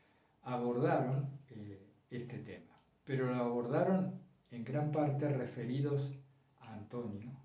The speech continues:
y a este texto, lo reconocieran o no, porque la vida monástica se ha habido, se ha visto basada en un buen porcentaje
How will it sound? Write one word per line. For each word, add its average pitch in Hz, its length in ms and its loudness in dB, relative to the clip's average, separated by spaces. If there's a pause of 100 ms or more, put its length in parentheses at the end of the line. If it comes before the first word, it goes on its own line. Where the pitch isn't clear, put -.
(100)
y 117 120 -8
a 101 140 -4
este 101 280 -10
texto, - 500 -12 (320)
lo 131 160 0
reconocieran 135 920 2
o 156 40 2
no, - 320 -4 (880)
porque 135 260 -4
la 131 120 8
vida 165 240 8
monástica 151 640 0
se 139 140 -2
ha - 20 2
habido, 147 460 2
se - 140 -4
ha 135 40 4
visto 143 340 4
basada - 800 0 (240)
en 123 120 -4
un 117 140 0
buen 143 220 2
porcentaje 123 880 -2